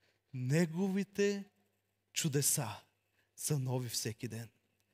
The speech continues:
Ако отдавна не си виждал чудото на Бог в живота ти,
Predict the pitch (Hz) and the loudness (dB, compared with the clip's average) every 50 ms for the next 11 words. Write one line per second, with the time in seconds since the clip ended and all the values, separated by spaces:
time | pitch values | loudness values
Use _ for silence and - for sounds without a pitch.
0 | _ _ _ _ - - - 123 - - 156 151 139 107 - 160 165 185 185 180 | _ _ _ _ -8 -6 -6 -6 0 2 2 4 4 4 4 4 4 6 4 4
1 | 196 196 196 196 185 - - 190 160 143 165 190 170 151 147 185 180 160 - - | 4 4 4 2 2 0 0 0 0 2 2 2 2 2 2 2 0 0 -2 -2
2 | - 175 170 156 175 151 - 175 170 156 151 120 107 151 156 143 131 123 135 135 | -2 -2 -2 -2 -4 -6 -4 0 0 2 2 2 2 0 0 0 0 -4 -4 -4
3 | 131 151 147 - 139 - - - | -4 -6 -6 -6 -10 -12 -14 -16